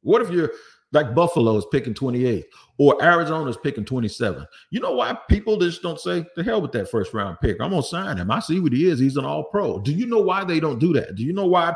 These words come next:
people expect T Higgins, who's gonna be tagged as a first rounder? Well, do you know why Kansas City might not go after T Higgins because teams hate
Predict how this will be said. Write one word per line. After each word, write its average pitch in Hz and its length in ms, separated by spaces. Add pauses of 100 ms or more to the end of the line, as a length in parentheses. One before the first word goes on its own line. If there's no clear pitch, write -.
people 160 240
expect 165 460
T 160 120
Higgins, 135 420 (360)
who's 151 180
gonna 156 340
be 131 260
tagged 143 440
as 120 120
a 113 80
first 135 280
rounder? 131 400 (160)
Well, 185 120
do - 40
you 185 80
know 254 100
why - 140
Kansas 156 480
City 180 320 (480)
might 156 260
not 151 160
go 135 160
after 156 240
T 160 220
Higgins 165 360 (220)
because 135 340
teams 202 500 (100)
hate 151 260